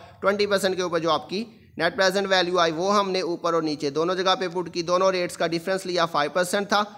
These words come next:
और नीचे हम करेंगे माइनस, और ये जो आपके पास ट्वेंटी फ़ाइव परसेंट के ऊपर आपकी जो नेट प्रेजेंट वैल्यू आई थी माइनस में,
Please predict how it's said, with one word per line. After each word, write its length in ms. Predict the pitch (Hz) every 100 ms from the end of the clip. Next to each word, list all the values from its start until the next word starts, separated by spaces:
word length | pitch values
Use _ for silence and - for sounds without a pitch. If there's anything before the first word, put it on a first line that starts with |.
| - _ -
और 160 | 175
नीचे 260 | 170 180 180
हम 120 | 185
करेंगे 320 | 170 165 160 156
माइनस, 640 | 156 160 170 202 226 - - _ -
और 140 | 160 165
ये 220 | 160 202
जो 100 | 190
आपके 240 | 180 156 165
पास 300 | 165 180 -
ट्वेंटी 420 | 170 160 175 202 269 - - _ _ _ _ _ _ _ _ - - _ _ _ -
फ़ाइव 240 | 156 185 196
परसेंट 360 | 202 208 202
के 100 | 208
ऊपर 380 | 202 190 196 202 - - - _ _ _ -
आपकी 260 | 156 165 170
जो 100 | 165
नेट 180 | 175 -
प्रेजेंट 300 | 175 175 180
वैल्यू 240 | 165 165
आई 120 | 160 156
थी 120 | 160
माइनस 380 | 156 156 170 180
में, 160 | 190